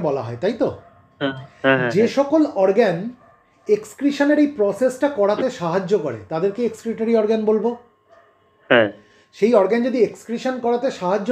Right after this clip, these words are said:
Speaker 1: না করে, আমি তাকে তো excretory organ বলবো না।
Speaker 2: না।
Speaker 1: তাহলে আমরা কি বলবো? The organs which are responsible for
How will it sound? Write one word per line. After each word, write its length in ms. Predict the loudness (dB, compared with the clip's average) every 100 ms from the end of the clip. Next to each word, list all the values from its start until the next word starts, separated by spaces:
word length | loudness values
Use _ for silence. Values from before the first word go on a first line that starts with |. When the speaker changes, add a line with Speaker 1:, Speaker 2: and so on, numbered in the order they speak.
| 0
Speaker 1:
না 60 | 0 0
করে, 140 | -2 -2
আমি 80 | -4 -4
তাকে 120 | -4
তো 40 | -8
excretory 400 | -8 -6 -4 -2 0
organ 180 | 0 2 2
বলবো 180 | 0 -2
না। 80 | -4 -10 -20 _ _ _ _ _ _ 0 4
Speaker 2:
না। 120 | 6 4 -2 -12 _
Speaker 1:
তাহলে 160 | -8 -4
আমরা 120 | -2 -2
কি 60 | 2
বলবো? 200 | 2 0 -8 -18 _ -4
The 80 | -2 0 0
organs 420 | 2 2 2 -2 -10 -20 _ _ -4
which 200 | -2 2
are 100 | 0 2 -2
responsible 840 | -4 -6 -2 0 4 4 4 -2 -6 -20 _ _ _ _ -20 _
for 100 | -4